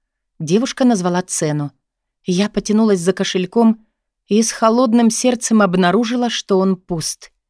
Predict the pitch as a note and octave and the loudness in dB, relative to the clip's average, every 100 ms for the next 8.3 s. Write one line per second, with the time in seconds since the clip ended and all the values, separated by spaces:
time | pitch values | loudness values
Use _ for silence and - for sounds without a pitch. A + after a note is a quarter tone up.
0 | _ _ _ F#3+ G3+ C4+ D#4 D#4 A#3 C#4 | _ _ _ 2 6 6 4 4 4 4
1 | C#4 C4 B3+ - B3+ A3 E3 D3+ _ _ | 2 0 -4 0 2 4 2 -2 _ _
2 | _ _ _ - E3+ D3+ - F3+ F3 F3+ | _ _ _ -4 -2 -2 -4 -2 0 0
3 | F3+ F#3 F3 - F#3 G3 F#3+ - _ _ | 2 0 0 -2 0 2 0 -4 _ _
4 | - A3 C#4 D4+ C4 G#3 E3+ F#3 G3 G#3 | -4 0 2 4 6 4 4 2 4 2
5 | - F3 E3 D#3+ E4+ D#4+ F#3+ E3 D3+ - | 0 -2 0 4 4 4 0 -2 -6 -12
6 | _ _ _ _ _ G#3 A3 G3+ F#3+ - | _ _ _ _ _ -2 2 2 2 0
7 | C4 B3 A#3+ G#3 - G3+ F#3+ F#3+ F4+ E4 | 0 0 2 2 0 0 0 2 2 2
8 | - E3+ | 0 -2